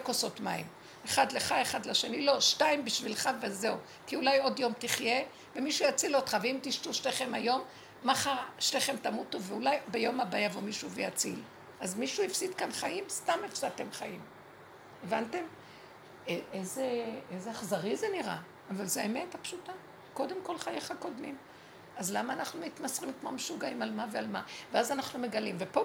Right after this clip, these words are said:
בשיעורים אנחנו חפרנו וגילינו, אה, שזה בא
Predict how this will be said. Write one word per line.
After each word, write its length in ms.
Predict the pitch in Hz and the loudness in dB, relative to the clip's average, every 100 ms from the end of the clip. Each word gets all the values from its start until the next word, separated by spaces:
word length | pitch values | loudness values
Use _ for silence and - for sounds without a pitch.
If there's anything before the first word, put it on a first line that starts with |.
| 508 | 6
בשיעורים 420 | - 427 453 415 | 6 4 2 0
אנחנו 280 | 208 - 202 | 0 0 -2
חפרנו 580 | - - - 185 196 202 | -2 0 2 2 0 -2
וגילינו, 440 | 226 - 381 359 214 - - - - - - | -2 0 0 -2 -8 -12 -12 -10 -10 -10 2
אה, 120 | 240 233 | 4 4
שזה 320 | - 214 214 | 2 4 2
בא 180 | 233 | 2